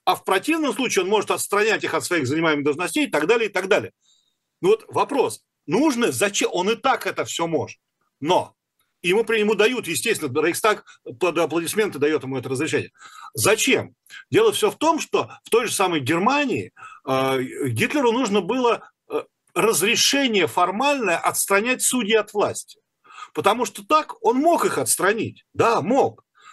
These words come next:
Но это нас, это наталкивалось на бесконечные бюрократические формальности. То есть, если судью отстранили, его должны отстранить по дисциплинарным воп-, по параметрам, так, так далее, так далее. То есть, это было очень сложно, и через какое-то время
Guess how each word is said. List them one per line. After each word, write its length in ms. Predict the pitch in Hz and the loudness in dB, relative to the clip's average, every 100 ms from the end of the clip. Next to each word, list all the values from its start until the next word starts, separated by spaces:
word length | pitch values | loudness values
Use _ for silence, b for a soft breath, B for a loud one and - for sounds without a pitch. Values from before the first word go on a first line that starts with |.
| B - | B 0
Но 260 | 233 185 | 2 2
это 220 | 175 180 | 0 -2
нас, 220 | 190 202 220 | 0 0 -2
это 240 | 226 202 | -8 0
наталкивалось 640 | 202 208 311 - 170 113 B - | 2 4 2 2 -2 -2 B -6
на 240 | 165 180 - | -2 -2 -2
бесконечные 720 | 139 196 - 202 285 - 240 | -2 -2 0 0 0 -2 -2
бюрократические 680 | 180 185 165 180 254 - 214 | 0 0 -2 -2 -2 -2 -2
формальности. 800 | 208 208 190 165 95 85 - - - B B B - | 2 2 2 0 -2 -10 -14 -16 -20 B B B 0
То 80 | |
есть, 140 | 196 196 | 0 0
если 260 | 247 254 | -4 -2
судью 580 | 214 254 185 131 190 208 | -2 0 -2 0 0 0
отстранили, 760 | - - - 220 214 175 190 185 | 0 -2 0 2 2 2 2 2
его 120 | 180 | 2
должны 280 | 185 180 202 | 0 0 -2
отстранить 640 | 202 - 226 202 208 202 | -2 0 0 2 0 0
по 80 | 190 | -4
дисциплинарным 720 | 185 - 202 208 208 208 220 | -4 -4 -2 0 2 0 0
воп-, 200 | 208 214 _ B _ | -2 -2 _ B _
по 120 | 190 | -4
параметрам, 540 | 202 214 220 208 190 196 | 0 2 2 2 -2 -2
так, 160 | 214 208 B - | -4 -4 B -4
так 140 | 190 | 0
далее, 180 | 233 196 | 2 0
так 140 | 208 | 0
далее. 180 | 285 B B | -2 B B
То 100 | - | -6
есть, 100 | 190 | -4
это 180 | - 453 | -4 -4
было 360 | 226 247 - - | -2 0 -2 -4
очень 340 | 233 269 226 208 | -2 0 0 0
сложно, 500 | - 302 339 208 117 | 2 4 2 0 -6
и 140 | - | -4
через 260 | - 202 - | -2 0 2
какое-то 480 | 208 - - - | 0 2 0 0
время 420 | 185 302 311 208 | 0 0 0 -4